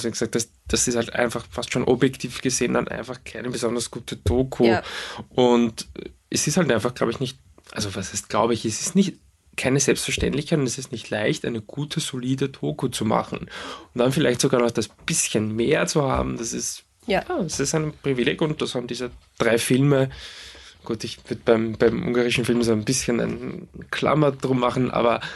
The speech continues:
Speaker 1: haben diese, äh, drei Filme geschafft und das, ja, gebe ich ein großes Kompliment. Toller Doku-Tag.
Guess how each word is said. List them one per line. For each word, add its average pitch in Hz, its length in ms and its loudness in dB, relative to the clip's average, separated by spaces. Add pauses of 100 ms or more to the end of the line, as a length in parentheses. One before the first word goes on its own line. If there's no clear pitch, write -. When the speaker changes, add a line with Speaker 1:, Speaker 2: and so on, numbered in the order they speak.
(340)
Speaker 1:
haben 107 380 2
diese, 110 260 2 (580)
äh, - 360 2
drei 107 200 -6
Filme 110 340 -4 (220)
geschafft - 400 -2
und - 200 -10
das, - 360 -12 (360)
ja, - 140 -12 (220)
gebe - 180 -8
ich - 60 -6
ein - 180 -8
großes - 420 -8
Kompliment. 135 600 -2 (420)
Toller 131 220 6
Doku-Tag. - 520 0